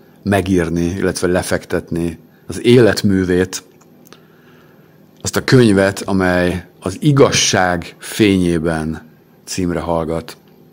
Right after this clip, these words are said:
Im Lichte der Wahrheit. Ezt a könyvet három éven keresztül írta, huszonháromtól huszonhatig, huszonhatban adták ki.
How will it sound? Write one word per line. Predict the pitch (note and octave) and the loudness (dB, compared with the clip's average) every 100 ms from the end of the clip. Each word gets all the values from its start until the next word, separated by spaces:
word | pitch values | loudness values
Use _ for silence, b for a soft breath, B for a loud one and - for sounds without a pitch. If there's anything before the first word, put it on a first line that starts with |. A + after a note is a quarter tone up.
| b b b b b b | b b b b b b
Im | - F2+ | -6 -2
Lichte | F#2+ B2 - G#2 | 2 2 2 0
der | F2+ E2 | 2 2
Wahrheit. | F#2 F#2 F2+ D#2+ E2 - - - _ _ B B B B B B | 2 2 2 -2 -4 -6 -14 -18 _ _ B B B B B B
Ezt | - | -12
a | - | -6
könyvet | A2 F#2+ F2+ F2 - - | 0 2 2 2 0 -8
három | - - A#2+ C3 G#2+ | -8 -2 2 4 4
éven | G2+ F#2+ E2+ | 2 0 -2
keresztül | F#2+ E2+ - E2+ | -2 -2 -4 -4
írta, | E2+ D#2+ - E2 F2+ - _ b b b b _ | -4 -4 -6 -8 -8 -18 _ b b b b _
huszonháromtól | - - F2+ F2 F2+ F2 E2 - F2 | -6 -2 -2 0 0 0 -2 -4 -4
huszonhatig, | D#2+ G#2 - F2 E2 F#2+ - E2 D#2+ | -4 -6 -4 -2 -2 -4 -4 -6 -6
huszonhatban | - - F2+ F2 F2 E2+ | -8 -4 -2 -2 -2 -4
adták | E2+ E2 - D#2+ | -8 -8 -8 -10
ki. | - F2+ D#2 | -8 -8 -8